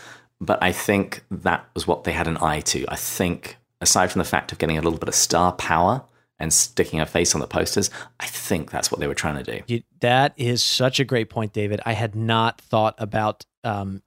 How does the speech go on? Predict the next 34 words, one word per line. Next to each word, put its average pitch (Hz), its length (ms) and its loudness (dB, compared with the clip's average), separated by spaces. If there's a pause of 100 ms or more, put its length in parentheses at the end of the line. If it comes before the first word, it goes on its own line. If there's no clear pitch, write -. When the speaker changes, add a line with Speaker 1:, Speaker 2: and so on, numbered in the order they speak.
Speaker 2:
any 117 280 2
of 104 140 2
the 110 100 0
characters 139 600 2
from 113 320 4
the 110 80 4
next 107 220 2
book. 139 220 4
I 113 80 -4
can't 135 200 0
say 123 180 4
anything 143 300 6
else 143 140 4
<laughs> - 0 -
besides 131 520 2
that. 139 420 -2 (560)
Um, 104 400 2 (420)
man, 151 320 4
that's, 170 200 4
David, 156 300 6
that's 156 160 4
a 190 40 2
phenomenal 147 560 4
point. 113 280 -2
I, 127 60 2
I 127 240 0
really 127 300 0
think 113 220 -6
that 117 100 -16
you, 117 200 -6
you're 117 180 0
onto 110 180 0
something 101 320 -4
there. 92 160 -14